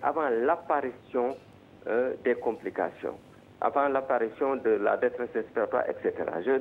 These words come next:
voudrais d'abord préciser cela avant de répondre à proprement parler à la question. Alors, nous avons fait le choix de l'hydroxychloroquine azithromycine parce que, tout simplement, ces molécules ont été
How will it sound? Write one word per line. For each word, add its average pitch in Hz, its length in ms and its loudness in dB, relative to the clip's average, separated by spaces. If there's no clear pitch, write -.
voudrais 156 240 2
d'abord 151 260 4
préciser 123 720 2
cela 110 160 4
avant 131 360 0
de 110 220 2
répondre 147 380 0
à - 80 2
proprement 127 420 -2
parler 127 340 0
à 123 80 4
la 117 120 2
question. 107 420 -4
Alors, 165 260 2
nous 170 160 -2
avons 262 180 2
fait 247 120 4
le 180 120 0
choix 175 160 2
de 156 80 -2
l'hydroxychloroquine 143 960 -2
azithromycine 113 800 -2
parce 135 240 0
que, 117 260 2
tout 156 220 -2
simplement, 123 640 2
ces 127 80 4
molécules 135 440 0
ont 104 120 2
été 110 340 2